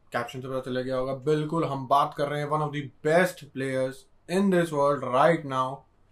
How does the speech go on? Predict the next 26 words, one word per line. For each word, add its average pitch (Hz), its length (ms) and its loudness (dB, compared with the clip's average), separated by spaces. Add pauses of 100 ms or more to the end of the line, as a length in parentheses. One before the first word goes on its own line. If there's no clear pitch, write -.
(380)
पिछले 135 220 -6
कुछ, 131 360 -8
अ, 135 200 -6
सालों 123 280 -2
से 131 140 -6
भी 147 120 -4
बिल्कुल, 139 460 -4 (560)
रॉबर्ट 165 420 6
लेवेंडोस्की। 131 560 -2
और 123 140 0
भाई, 120 280 -8 (400)
उसका 156 300 2
मूव 147 360 -2
के 151 140 -4
बारे 135 220 0
में, 135 180 -8
भाई, 123 140 -4
उस, 131 220 -8
he 143 260 -8
has 139 180 0
played 135 360 -8 (600)
his 135 280 0
last 156 360 8
game 147 220 0
with 147 140 -2
Bayern 139 260 2